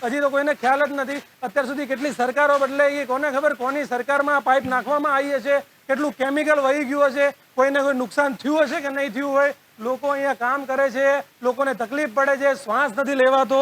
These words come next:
અત્યારે સરકાર વાત કરતી હોય છે લોકોની, લોકો માટે છે, લોકશાહી છે, એની લોકશાહી, ભાઈ, કોની પાઇપ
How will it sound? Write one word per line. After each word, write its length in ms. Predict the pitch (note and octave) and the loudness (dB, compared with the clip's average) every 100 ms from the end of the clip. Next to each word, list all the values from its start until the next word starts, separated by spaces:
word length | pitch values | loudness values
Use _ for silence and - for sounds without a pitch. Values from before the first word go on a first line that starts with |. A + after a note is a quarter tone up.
| C4+ - - | 2 -2 -4
અત્યારે 340 | A#3 C#4 C#4 | 0 2 2
સરકાર 340 | A#3+ B3 C4+ C4+ | 2 0 2 4
વાત 200 | C4+ - | 2 2
કરતી 260 | C4+ C4+ | -2 0
હોય 120 | C#4 B3 | -2 0
છે 120 | C4+ | 0
લોકોની, 580 | A#3 A#3 C#4 C#4 C#4+ - _ | 0 0 -2 -2 -4 -6 _
લોકો 360 | G#3+ A#3 A#3+ C#4 | -4 -2 0 0
માટે 280 | C#4 C#4 C4 | 2 2 0
છે, 120 | C4+ | 0
લોકશાહી 680 | A3 B3 B3 - D#4 B3+ C4 | 2 0 0 -2 0 0 -2
છે, 200 | C4 B3+ _ _ A3+ | -2 -2 _ _ -4
એની 180 | C4 D4 | -2 2
લોકશાહી, 480 | C#4 C4+ G3+ C#4 C4+ | 2 2 0 0 2
ભાઈ, 220 | C4+ C4+ | 0 0
કોની 340 | B3+ B3 C#4 | -2 -4 -4
પાઇપ 300 | A#3 A#3+ C4+ | -2 -2 -2